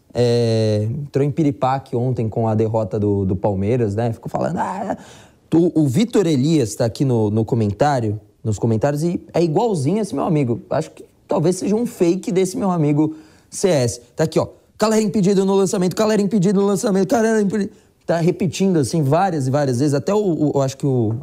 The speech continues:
o YouTube deu um bloco, assim, momentâneo por, por vários comentários repetitivos, né? E o Vitor Elias tá maluquinho da cabeça. Entrou em piripaque total aqui no lance do pênalti do Caleri. Sinceramente, fica muito difícil sem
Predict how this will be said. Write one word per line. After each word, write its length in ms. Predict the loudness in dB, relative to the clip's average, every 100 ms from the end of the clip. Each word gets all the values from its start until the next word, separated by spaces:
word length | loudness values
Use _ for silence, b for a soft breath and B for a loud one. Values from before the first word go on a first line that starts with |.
| -6
o 280 | 0 2 2
YouTube 400 | 2 0 0 2
deu 120 | 0
um 80 | 0
bloco, 440 | 2 2 0 -2
assim, 240 | -6 -2 0
momentâneo 560 | 2 0 0 0 0
por, 160 | -2 -2
por 200 | -2 0
vários 360 | 0 0 -4
comentários 560 | -4 -2 0 0 -2 -4
repetitivos, 760 | -4 -4 -6 -2 0 0 -6 B B B B B
né? 240 | -2 0 2
E 80 | 0
o 60 |
Vitor 360 | 0 -2 0 0
Elias 360 | 2 2 0 -2
tá 140 | -2
maluquinho 800 | 0 0 0 -4 -4 -2 -2 -2 -8 _ _ _ -6
da 100 | -4
cabeça. 560 | -2 0 0 -2 -4 -2 -2
Entrou 260 | 0 -2
em 60 | 0
piripaque 480 | 0 0 -2 -6 -6
total 420 | -10 -2 -2 0
aqui 340 | -2 -2 -2 B B B -2
no 140 | 2
lance 420 | 4 2 0 -2 0
do 100 | -2
pênalti 640 | 0 0 2 0 -2 -2
do 200 | 0 0
Caleri. 680 | 0 0 0 0 0 -2 -6 b b b b _ _ b b b _ _
Sinceramente, 1300 | -6 0 0 0 0 0 0 0 0 -2 -6 -14 -8
fica 240 | -2 0
muito 320 | 2 0 2
difícil 640 | 2 2 0 0 0 0 -2
sem 560 | 0 0 0 -2 -4